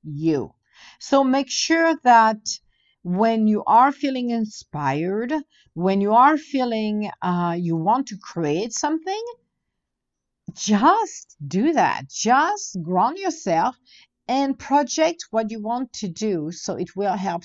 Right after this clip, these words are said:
you as well. So this was our podcast for today. On our next podcast, we're gon-, we're gonna be talking about being a co-creator. And again, co-creating is something that is fantastic because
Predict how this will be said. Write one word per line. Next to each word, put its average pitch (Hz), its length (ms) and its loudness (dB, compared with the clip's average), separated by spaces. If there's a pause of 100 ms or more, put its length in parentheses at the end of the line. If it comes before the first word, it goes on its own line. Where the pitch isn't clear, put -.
(120)
you 156 180 -4
as 156 200 -6
well. 143 380 -8 (100)
So - 380 -12 (500)
this 302 420 2
was 226 280 6
our 180 260 4
podcast 277 540 -4
for 226 160 -2 (100)
today. 156 840 -4 (540)
On 214 200 6
our 247 80 8
next 302 260 -4
podcast, 277 480 0
we're 233 60 -4
gon-, 220 340 -2
we're 269 200 -2
gonna 339 140 0
be 254 100 -2
talking 277 380 2
about 214 400 4
being 233 260 0
a 190 40 -2
co-creator. 208 960 0 (880)
And 214 300 0
again, 208 640 0 (680)
co-creating 240 800 0
is 202 220 -2
something 226 460 -2
that 185 180 2
is 175 360 0
fantastic 202 760 0
because 208 640 -4